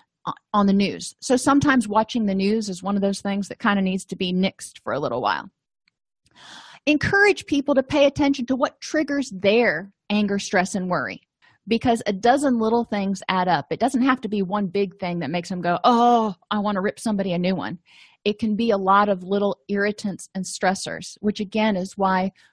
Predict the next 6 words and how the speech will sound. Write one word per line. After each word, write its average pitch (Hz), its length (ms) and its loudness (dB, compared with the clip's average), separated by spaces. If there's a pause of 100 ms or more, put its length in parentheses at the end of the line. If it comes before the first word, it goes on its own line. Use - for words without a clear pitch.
(140)
first 233 160 -2
responders 214 720 -2
often 202 500 0 (400)
identify 196 640 0
organizational 196 840 0
stress 160 640 -6